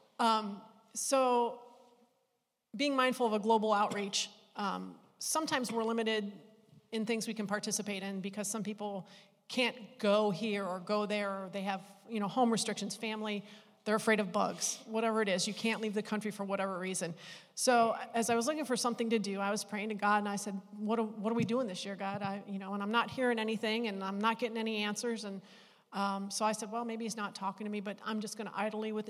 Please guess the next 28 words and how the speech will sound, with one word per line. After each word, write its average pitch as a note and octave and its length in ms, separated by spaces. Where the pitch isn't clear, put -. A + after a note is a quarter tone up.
in A#3+ 160
my B3 120
humanness, A3 540
look A3 160
for G#3+ 140
something G3+ 380
to G3 80
do." F3 200
And G#3 240
so C4+ 100
I - 20
was B3+ 100
looking C4+ 180
for A#3+ 80
trips, A3 400
et - 140
cetera, G#3+ 300
and G#3 180
I G3+ 140
came C#4 340
across, G3+ 680
um, F#3+ 320
a G#3 140
six - 480
K G3+ 560
run G#3+ 280
for G#3 180
water. F3+ 440